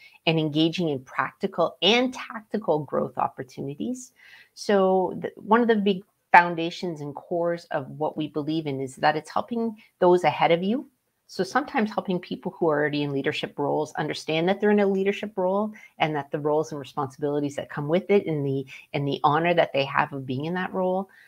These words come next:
helping those beside you to say, "You know what, we're in this together. We can, we can keep moving forward."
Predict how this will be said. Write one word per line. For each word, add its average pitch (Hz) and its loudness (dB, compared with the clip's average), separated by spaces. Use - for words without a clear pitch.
helping 196 6
those 185 2
beside 160 0
you 190 0
to 170 -6
say, 180 -2
"You 156 -2
know 170 2
what, 190 0
we're 175 6
in 190 6
this 175 0
together. 151 0
We 170 2
can, 143 -8
we 156 -4
can - -4
keep - -10
moving 147 -8
forward." 170 -4